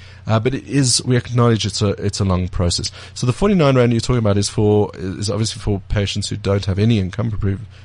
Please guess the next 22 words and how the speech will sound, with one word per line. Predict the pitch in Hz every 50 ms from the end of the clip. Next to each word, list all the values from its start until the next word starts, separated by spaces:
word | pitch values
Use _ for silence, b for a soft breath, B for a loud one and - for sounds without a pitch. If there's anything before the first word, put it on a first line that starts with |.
| B B B B -
uh, | - 95 92
that | 92 92 -
they | 101 90
don't | 95 95 95
have | 90 87
any | 90 92 92 90
income, | 92 101 - - 156 156 B B B B B B B
uh, | 113 117 117 117 -
and | 117 117
we | 120
do | 113 110
it | 104 -
for | - 107
them. | 90 90 85 - B B B B
So | - 110
I | 123 -
feel | - 151 139 127 120 117 -
important | - - 107 98 - 123 117 107 101
that | 98 95 - -
I | - 98 104
contribute | - - 110 95 - - 101 92 - -
back. | 120 127 156 -